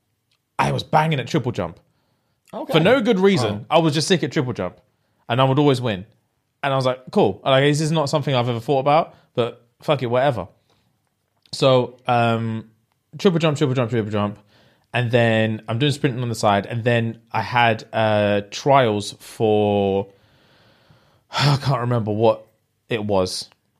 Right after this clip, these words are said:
Speaker 1: It was either, like, Midlands trials or something, like, something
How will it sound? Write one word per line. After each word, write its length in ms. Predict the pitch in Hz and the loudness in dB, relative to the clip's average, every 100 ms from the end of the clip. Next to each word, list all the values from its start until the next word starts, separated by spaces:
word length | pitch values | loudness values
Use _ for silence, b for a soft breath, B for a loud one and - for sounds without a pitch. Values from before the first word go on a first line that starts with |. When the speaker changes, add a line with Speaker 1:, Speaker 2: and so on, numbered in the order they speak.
| _ _ - | _ _ -6
Speaker 1:
It 100 | 139 | -2
was 160 | 127 139 | 0 2
either, 240 | 135 117 | 2 4
like, 440 | 110 104 104 - _ _ _ _ | 4 2 0 -12 _ _ _ _
Midlands 640 | 120 117 123 131 127 123 117 | -12 -6 0 0 0 -2 -4
trials 640 | - 117 110 107 104 - - | 2 4 4 2 -2 -10 -10
or 120 | 123 | -6
something, 460 | 123 - 190 139 127 | -2 0 0 -2 0
like, 220 | 120 120 | 0 0
something 720 | - - 190 143 160 139 131 | -4 -2 -2 -2 -6 -6 -6